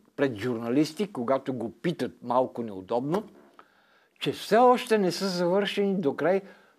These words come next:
тестовете, изпитанията и няма заключение за състоянието на шасито.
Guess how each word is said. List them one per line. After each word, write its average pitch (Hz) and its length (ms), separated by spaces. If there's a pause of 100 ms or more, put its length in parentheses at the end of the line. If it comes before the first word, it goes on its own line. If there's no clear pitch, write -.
(160)
тестовете, 170 640
изпитанията 170 920
и 160 80
няма 165 260
заключение 147 920
за 120 360 (840)
състоянието 202 1000
на 185 180
шасито. 180 760